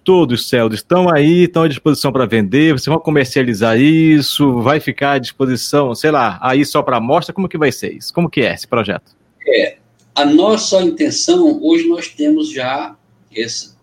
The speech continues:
Speaker 2: cerca de cinquenta instrumentos, que é a nossa base de exposição,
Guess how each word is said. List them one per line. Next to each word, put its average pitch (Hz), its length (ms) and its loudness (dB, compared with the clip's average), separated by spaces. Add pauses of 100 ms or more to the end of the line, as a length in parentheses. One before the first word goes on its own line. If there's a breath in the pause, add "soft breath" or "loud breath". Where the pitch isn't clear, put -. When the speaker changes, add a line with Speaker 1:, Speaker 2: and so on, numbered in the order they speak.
(540)
Speaker 2:
cerca - 540 -4
de 123 120 -10
cinquenta - 600 -4
instrumentos, 120 1040 -4
que 139 180 -2
é 131 120 -4
a 127 80 -6
nossa 123 460 -4
base 110 500 -8
de 120 60 -20
exposição, 107 720 -10